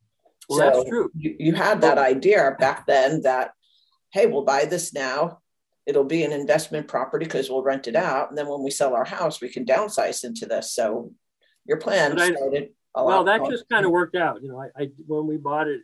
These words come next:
Speaker 1: we did look at it as a good investment, and, and it was a
Speaker 2: Oh.
Speaker 1: rental property we had.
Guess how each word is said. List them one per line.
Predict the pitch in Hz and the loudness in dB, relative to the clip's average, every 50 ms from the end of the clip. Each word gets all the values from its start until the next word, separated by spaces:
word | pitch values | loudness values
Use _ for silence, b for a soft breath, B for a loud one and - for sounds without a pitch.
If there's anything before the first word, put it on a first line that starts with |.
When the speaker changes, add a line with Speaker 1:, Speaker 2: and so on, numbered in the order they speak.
| _ - | _ -16
Speaker 1:
we | 131 131 | -16 -14
did | 131 131 143 147 143 | -10 -8 -8 -8 -4
look | 135 156 156 156 | -6 -6 -6 -4
at | 143 131 127 | -6 -6 -6
it | 123 120 107 104 | -6 -8 -10 -12
as | 123 120 120 | -14 -12 -12
a | 110 | -12
good | 107 127 131 127 | -8 -6 -6 -6
investment, | 123 113 110 117 131 127 - _ 113 107 107 | -6 -10 -10 -10 -12 -12 -12 _ -14 -12 -12
and, | 110 113 | -12 -14
and | 110 110 113 110 | -14 -14 -14 -16
it | 110 - | -14 -12
was | 117 113 113 | -10 -10 -8
a | 143 - - 117 | -8 -8 -6 -6
Speaker 2:
Oh. | 117 | -6
Speaker 1:
rental | 113 123 131 - 113 104 _ | -8 -10 -12 -16 -20 -18 _
property | 120 110 110 _ 113 104 | -16 -16 -12 _ -12 -10
we | 95 98 110 127 | -10 -10 -12 -12
had. | 120 120 113 101 | -12 -12 -14 -16